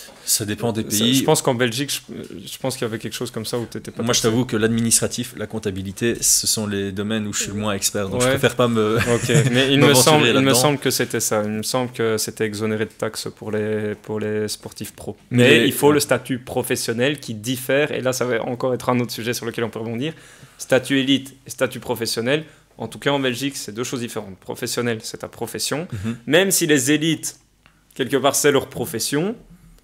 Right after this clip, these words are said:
Speaker 2: bah, la différence, c'est que professionnel signifie qu'en fait, tu es rémunéré pour faire ton sport.
Speaker 1: Oui.
Speaker 2: Élite, tout tourne, donc c'est exactement quelque part comme le professionnel, tout tourne vraiment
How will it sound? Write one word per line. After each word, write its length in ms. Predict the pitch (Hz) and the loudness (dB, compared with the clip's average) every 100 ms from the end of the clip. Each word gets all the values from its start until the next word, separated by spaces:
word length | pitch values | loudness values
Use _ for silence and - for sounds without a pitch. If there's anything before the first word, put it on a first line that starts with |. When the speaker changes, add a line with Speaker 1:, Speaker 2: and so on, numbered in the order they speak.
| _ _ _ _ _ - | _ _ _ _ _ -10
Speaker 2:
bah, 100 | 113 | -4
la 100 | 120 | -2
différence, 420 | 117 123 127 160 | -2 0 0 0
c'est 160 | 127 - | -2 -2
que 160 | 120 | -4
professionnel 720 | 104 - 113 117 - 117 143 | -4 -8 -4 -2 -2 -2 -2
signifie 420 | 147 120 113 135 117 | -2 -4 -6 -6 -6
qu'en 140 | 110 | -6
fait, 240 | - 147 | -4 -4
tu 100 | - | -4
es 60 | 113 | -6
rémunéré 560 | 110 120 120 113 131 156 | 0 0 0 0 0 -2
pour 300 | - 151 - | -2 -6 0
faire 360 | 139 120 - _ _ - | 2 0 -2 _ _ -10
ton 140 | 120 | -8
sport. 400 | - 113 117 - _ 113 | -6 -6 -6 -10 _ -14
Speaker 1:
Oui. 80 | 110 _ - | -14 _ -2
Speaker 2:
Élite, 480 | 123 127 135 - - _ _ _ | -2 0 -2 -4 -14 _ _ _
tout 140 | - 175 | -6 -6
tourne, 540 | - 180 127 113 107 _ - | 0 0 0 -4 -8 _ -8
donc 360 | 120 110 - _ _ _ | -6 -6 -12 _ _ _
c'est 180 | - 92 | -14 -12
exactement 640 | 85 113 117 120 120 120 110 - - | -10 -6 -6 -4 -2 -2 -4 -14 -12
quelque 180 | - 110 | -12 -8
part 200 | 113 117 | -8 -6
comme 180 | 123 117 | -4 -4
le 60 | |
professionnel, 600 | 107 113 104 - 127 160 214 _ _ _ _ _ - | -6 -8 -10 -8 -4 -4 -6 _ _ _ _ _ -6
tout 140 | 175 | -6
tourne 480 | - 170 127 110 104 | 2 2 4 -2 -4
vraiment 640 | 107 131 135 143 127 104 | -4 0 2 2 0 -2